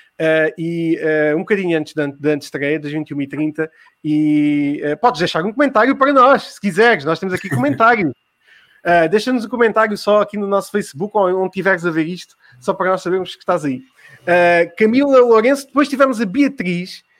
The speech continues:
Ah, vou só ver aqui, Beatriz, Beatriz, Beatriz.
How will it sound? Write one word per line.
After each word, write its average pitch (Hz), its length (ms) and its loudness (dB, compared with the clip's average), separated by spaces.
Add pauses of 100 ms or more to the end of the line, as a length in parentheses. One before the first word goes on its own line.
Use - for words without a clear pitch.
(260)
Ah, 170 360 4 (160)
vou 160 140 -6
só 190 220 0
ver 185 200 -2
aqui, 185 480 -8
Beatriz, 175 1300 -6 (360)
Beatriz, 170 460 -4
Beatriz. 139 640 -4